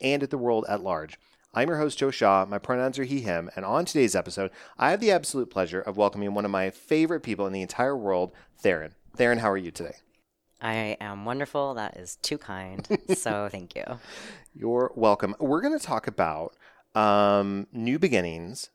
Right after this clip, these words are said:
Speaker 1: uh, new, some goal settings, and possible opportunities for people to evaluate their life and their career in today's episode. Why is this particular topic of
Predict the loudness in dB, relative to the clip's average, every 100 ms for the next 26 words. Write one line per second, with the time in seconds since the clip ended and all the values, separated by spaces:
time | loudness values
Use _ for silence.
0 | _ -6 -4 -4 -6 -6 -8 2 2 4
1 | 2 2 0 -8 -10 -4 -2 -2 -2 2
2 | 2 2 -2 -2 0 0 -2 -4 -6 -10
3 | -8 -4 0 2 0 -2 -6 -6 -6 -6
4 | -6 -4 2 2 2 0 -4 -6 -8 0
5 | 2 2 -2 -6 -2 -2 -2 -6 -6 -2
6 | 0 0 -4 -16 -6 -2 0 4 4 4
7 | 0 0 2 2 0 -10 _ _ _ _
8 | _ 0 0 0 0 -2 -8 _ -2 -2
9 | 0 0 2 -2 -2 -4 -4 -6 -6 -4
10 | -4 -4 -6 -10 _ _ _ 0 2 2
11 | -4